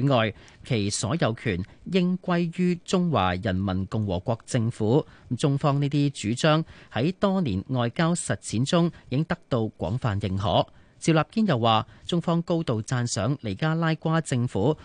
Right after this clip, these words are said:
尊重中國主權、恪守一個中國原則嘅正義之舉。台灣當局試圖利用轉贈中國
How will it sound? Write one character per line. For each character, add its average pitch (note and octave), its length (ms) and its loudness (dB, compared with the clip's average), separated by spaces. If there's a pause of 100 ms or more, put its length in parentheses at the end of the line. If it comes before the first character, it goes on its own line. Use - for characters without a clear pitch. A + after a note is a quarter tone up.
(160)
尊 F#3+ 300 2
重 A2 240 0
中 D#3+ 260 -2
國 G#2+ 240 0
主 A2 200 -4
權、 F#2 280 0 (260)
恪 C3+ 200 0
守 A2+ 360 0
一 D3+ 140 -2 (100)
個 A#2 220 0
中 D#3 180 0
國 B2 220 -2
原 E2+ 180 -2
則 - 240 -2
嘅 A2 200 0 (100)
正 A2 300 -2
義 F#2+ 180 -4
之 - 240 -2
舉。 A2+ 340 2 (380)
台 A2 180 4
灣 D3 220 2
當 D3+ 260 2
局 A#2+ 120 -2
試 - 360 -4
圖 G#2+ 220 -2
利 A2+ 240 0
用 A#2 300 2
轉 B2+ 260 0
贈 A#2 280 0
中 D#3 280 0
國 B2 180 -2